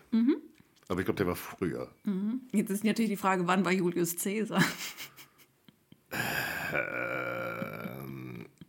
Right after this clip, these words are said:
Speaker 2: oh, das ist so gemein. Fünfzig irgendwas vor
Speaker 1: <laughs> Ja.
Speaker 2: Christus.
Speaker 1: Ich bin aber, ich komm da auch mal, wann die Iden des März. Ich bin, glaube, es war vierundvierzig vor Christus, aber es kann jetzt auch
Speaker 2: Hm.
Speaker 1: vierzig vor Christus gewesen sein. Ich komm da auch mal durcheinander.
Speaker 2: Also Asterix-Fans,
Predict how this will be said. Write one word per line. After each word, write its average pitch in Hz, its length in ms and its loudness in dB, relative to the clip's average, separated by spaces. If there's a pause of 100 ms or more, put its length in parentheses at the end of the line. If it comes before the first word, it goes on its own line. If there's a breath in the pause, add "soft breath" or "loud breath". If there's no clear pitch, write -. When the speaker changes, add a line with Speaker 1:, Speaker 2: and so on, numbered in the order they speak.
(240)
Speaker 2:
oh, - 40 -14 (180)
das - 160 -12
ist - 120 -8
so - 100 -8
gemein. 78 320 -4
Fünfzig - 500 6
irgendwas - 500 2
vor - 140 -2
Speaker 1:
<laughs> - 20 6
Ja. 190 80 4
Speaker 2:
Christus. - 360 -2 (760 loud breath)
Speaker 1:
Ich 214 120 8
bin 247 160 12
aber, 226 220 12
ich 214 100 6
komm 262 140 10
da - 100 12
auch 269 80 12
mal, 190 380 8
wann 202 120 10
die 196 160 8
Iden 220 140 10
des 196 160 4
März. 202 240 8
Ich 190 100 2
bin, 214 140 2
glaube, 220 280 12
es 247 120 6
war 220 100 4
vierundvierzig 277 760 6
vor 262 120 2
Christus, 285 480 2
aber 190 200 2
es 190 140 -2
kann 240 180 4
jetzt 220 160 4
auch - 80 2
Speaker 2:
Hm. 165 60 2
Speaker 1:
vierzig 160 400 2
vor 160 100 -2
Christus 165 400 -2
gewesen 165 380 0
sein. 165 160 -2
Ich 165 80 -6
komm 190 180 -2
da - 100 -4
auch 185 180 -6
mal - 120 -4
durcheinander. 175 480 -4
Speaker 2:
Also 101 180 2
Asterix-Fans, - 760 -2